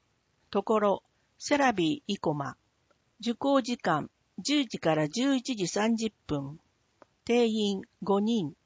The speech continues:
申し込み順。費用、無料。申し込み、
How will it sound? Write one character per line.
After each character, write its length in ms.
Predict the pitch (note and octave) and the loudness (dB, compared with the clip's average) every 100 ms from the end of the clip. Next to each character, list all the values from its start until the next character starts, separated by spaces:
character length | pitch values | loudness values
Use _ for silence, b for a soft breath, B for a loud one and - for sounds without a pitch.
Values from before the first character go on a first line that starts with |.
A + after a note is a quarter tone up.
| - | -2
申 200 | G#3+ A#3 | 0 0
し 140 | - | -2
込 120 | G#3+ | -2
み 120 | F#3+ G3 | -2 -2
順。 400 | D3+ D3+ D3+ D#3 _ _ _ _ _ _ _ _ _ _ | -4 -4 -6 -10 _ _ _ _ _ _ _ _ _ _
費 140 | C#4 | 0
用、 340 | C#4 F#3+ D#3 - - | 2 4 2 -4 -4
無 120 | F3 | -2
料。 460 | F3 F3 E3+ D#3 - _ _ _ _ _ - | 2 2 2 -2 -6 _ _ _ _ _ -2
申 220 | A3+ B3+ | 0 0
し 120 | - | -2
込 140 | - G3 | -2 -2
み、 280 | F#3 E3+ | 0 -4